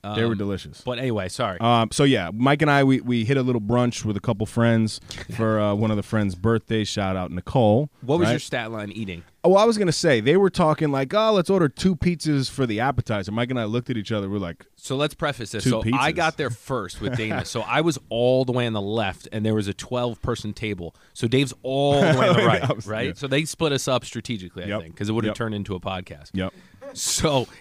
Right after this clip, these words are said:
Speaker 2: every time someone's throwing an order option, Dave's looking at me like, "That's not enough. That's not enough."
Speaker 1: <laughs>
Speaker 2: And we were, like, chiming in, and at the end, everyone stops eating,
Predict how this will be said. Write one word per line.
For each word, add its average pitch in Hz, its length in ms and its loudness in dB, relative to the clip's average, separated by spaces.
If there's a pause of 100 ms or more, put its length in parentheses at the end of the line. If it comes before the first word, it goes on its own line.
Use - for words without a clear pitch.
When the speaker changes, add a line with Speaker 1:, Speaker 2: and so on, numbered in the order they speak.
(120)
Speaker 2:
every 160 340 -2
time 156 280 -2
someone's 131 320 -6
throwing 127 220 -2
an 107 80 -6
order 127 320 2
option, 135 320 -2
Dave's 120 260 0
looking 113 240 -2
at 101 60 -6
me 101 100 -6
like, 92 220 -8 (100)
"That's 113 240 -14
not 92 140 -6
enough. 98 260 -12 (420)
That's 160 200 2
not 110 160 2
enough." 117 260 -2
Speaker 1:
<laughs> - 40 -20 (380)
Speaker 2:
And 120 200 -6
we 139 80 2
were, 135 140 2
like, 131 180 0
chiming 131 380 -2
in, 123 280 -2 (220)
and 131 160 -2
at 139 180 -2
the 139 100 -6
end, 131 180 -6
everyone 139 440 -2
stops 120 460 -8
eating, 127 340 -6